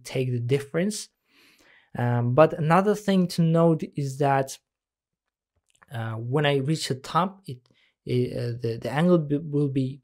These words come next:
pi over two, but if we go further, it becomes minus pi over two.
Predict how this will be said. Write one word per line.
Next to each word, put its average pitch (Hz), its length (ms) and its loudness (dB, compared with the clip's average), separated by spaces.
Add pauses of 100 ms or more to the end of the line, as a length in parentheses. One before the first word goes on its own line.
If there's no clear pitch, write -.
pi 151 240 4
over 160 160 4
two, 190 340 -2 (220)
but - 320 -4
if - 180 -12
we 131 100 0
go 123 220 2
further, 165 400 8
it 131 140 -2
becomes 127 380 -6
minus 127 500 -2
pi 120 260 -6
over 117 160 -6
two. 185 320 -4